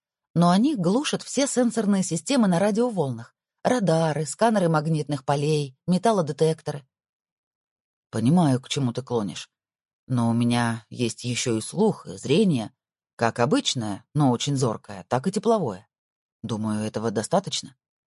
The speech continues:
Ума покачала головой. Нет,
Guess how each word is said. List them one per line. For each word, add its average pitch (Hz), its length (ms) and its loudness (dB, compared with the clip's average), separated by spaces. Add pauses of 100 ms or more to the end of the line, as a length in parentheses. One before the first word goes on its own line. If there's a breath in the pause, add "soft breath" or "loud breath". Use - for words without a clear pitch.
(560)
Ума 190 200 4
покачала 214 500 0
головой. 170 520 -4 (760)
Нет, 196 440 4